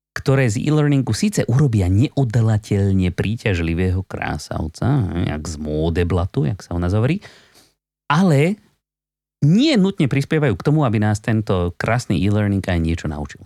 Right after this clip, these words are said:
hej. A, e, akoby forma môže byť rôzna. Môžu to byť obrázky, môžu to byť videá, môžu to byť animácie, interakcie, hry, hocičo, hej.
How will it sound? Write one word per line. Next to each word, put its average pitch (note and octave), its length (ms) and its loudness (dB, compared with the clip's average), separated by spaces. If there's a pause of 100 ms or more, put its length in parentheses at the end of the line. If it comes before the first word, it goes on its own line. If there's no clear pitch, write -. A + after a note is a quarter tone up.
hej. B2 160 0 (400)
A, A2+ 160 2
e, C3 240 0
akoby B2+ 400 0
forma C#3+ 800 0
môže F2 320 0
byť F3 140 -2 (580)
rôzna. G#3 560 0 (160)
Môžu E2+ 240 -2
to - 80 -2
byť A#2 100 0
obrázky, D3+ 480 0
môžu D2+ 300 -4
to - 20 -4
byť F2 80 -2
videá, G#2 380 2
môžu A2 240 0
to - 20 -2
byť A3 160 -4
animácie, F#3 640 2
interakcie, A2+ 720 0
hry, C3+ 300 0 (420)
hocičo, F2+ 720 -4 (160)
hej. A2+ 160 0